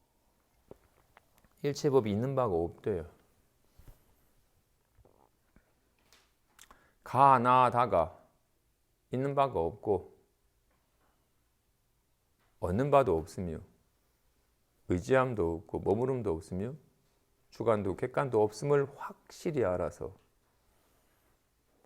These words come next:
허망한 생각 움직이지 않는 것이 곧 보리를 증득하는 것이며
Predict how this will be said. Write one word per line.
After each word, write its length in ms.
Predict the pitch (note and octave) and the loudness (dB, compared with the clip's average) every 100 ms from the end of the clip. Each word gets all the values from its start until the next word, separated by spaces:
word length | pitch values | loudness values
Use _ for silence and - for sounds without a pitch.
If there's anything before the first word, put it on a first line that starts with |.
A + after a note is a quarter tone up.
| _ A#2 | _ -4
허망한 400 | A#2+ A#2 G#2+ F#2+ | -2 0 -2 -4
생각 340 | F#2+ F#2 F2 | -6 -6 -4
움직이지 420 | F2+ A2 B2 A2+ | -8 -8 -10 -6
않는 360 | E2+ G2 D#3+ F3 | -6 -4 -4 2
것이 500 | F#3+ F#3 F3+ A#3 - _ _ _ | 0 0 -4 -4 -10 _ _ _
곧 260 | - F2 - | -6 -6 -2
보리를 480 | F#2+ F#2 F2+ F2 D#2+ | 2 2 2 -2 -4
증득하는 720 | E2 D#2 - - E2+ F2 - | -6 -8 -10 -10 -12 -10 -12
것이며 300 | - - - | -14 -14 -16